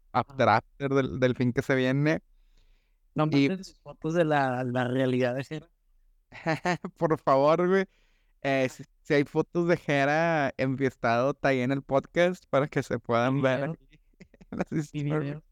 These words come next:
Speaker 2: por favor.
Speaker 1: De que estaría con madre, pero sí, güey, pásenla muy chido. Este, espero que sea un gran bautizo, espero que sea una muy buena peda, güey, que es lo que va a ser, güey.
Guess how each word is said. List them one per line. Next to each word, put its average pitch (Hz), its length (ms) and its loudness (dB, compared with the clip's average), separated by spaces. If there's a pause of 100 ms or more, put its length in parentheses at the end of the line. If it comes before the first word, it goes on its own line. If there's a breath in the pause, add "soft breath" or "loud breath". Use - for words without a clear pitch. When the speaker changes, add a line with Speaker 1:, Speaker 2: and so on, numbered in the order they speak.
(120)
Speaker 2:
por 143 100 -20
favor. 135 220 -20 (880 soft breath)
Speaker 1:
De 143 80 0
que 147 100 0
estaría 135 320 2
con 160 260 2
madre, 170 520 2
pero 135 240 -2
sí, 151 260 0
güey, 117 280 -2 (100)
pásenla 156 380 0
muy 151 180 -2
chido. 160 640 0
Este, - 260 -10
espero 123 300 -2
que 143 120 -2
sea 139 140 0
un 139 140 0
gran 135 200 2
bautizo, 139 480 -2
espero 123 380 0
que 131 340 0
sea 127 180 -2
una 127 140 2
muy 135 240 0
buena 139 220 0
peda, 123 320 0
güey, 160 180 -2
que - 160 -6
es 113 60 -2
lo 127 100 -4
que - 160 -8
va 120 80 2
a 113 40 0
ser, 123 260 -2
güey. 175 180 0